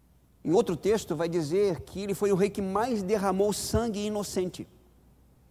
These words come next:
E geralmente quando se fala de sangue inocente, tá falando de sacrifício de crianças.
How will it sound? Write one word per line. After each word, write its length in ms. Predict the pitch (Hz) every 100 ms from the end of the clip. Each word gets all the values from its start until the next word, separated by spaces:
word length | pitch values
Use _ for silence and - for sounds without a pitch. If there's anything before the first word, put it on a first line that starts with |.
| _ _ - _ _ - _ -
E 60 | 131
geralmente 500 | 160 196 190 214 -
quando 160 | 190
se 120 | 180
fala 200 | 185 190
de 80 | 165
sangue 240 | - 220 202
inocente, 320 | 175 190 185
tá 120 | 185
falando 280 | 180 170 180
de 80 | 170
sacrifício 600 | 180 180 156 - 220 185
de 60 |
crianças. 600 | 180 143 117 - - -